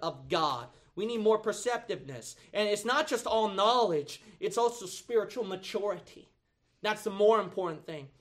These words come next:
I've seen people with, filled up with so much knowledge and they produce zero fruits for the Lord, zero souls saved,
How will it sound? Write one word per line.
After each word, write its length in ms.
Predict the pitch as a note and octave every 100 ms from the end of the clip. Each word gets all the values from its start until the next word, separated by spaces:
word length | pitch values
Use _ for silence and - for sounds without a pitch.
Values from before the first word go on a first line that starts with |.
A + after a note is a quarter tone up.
| _
I've 160 | F#3 A3+
seen 200 | - A3+
people 280 | B3 B3 B3+
with, 120 | A3+
filled 440 | - - - A#3+
up 100 | A#3
with 100 | G#3+
so 200 | - A#3
much 260 | A#3 A#3 -
knowledge 380 | A3 A#3 A#3 A3
and 160 | F3+
they 100 | F#3
produce 400 | G#3 F#3 F3 D#3
zero 400 | C#3 G#3+ G4+ C4+
fruits 320 | F3+ G3 F3+ -
for 100 | D#3+
the 120 | C#3
Lord, 320 | B2+ A#2 A#2 _ _
zero 360 | E3 C#4+ B3+ G3
souls 440 | - E3+ D3 -
saved, 380 | D3+ C#3 C#3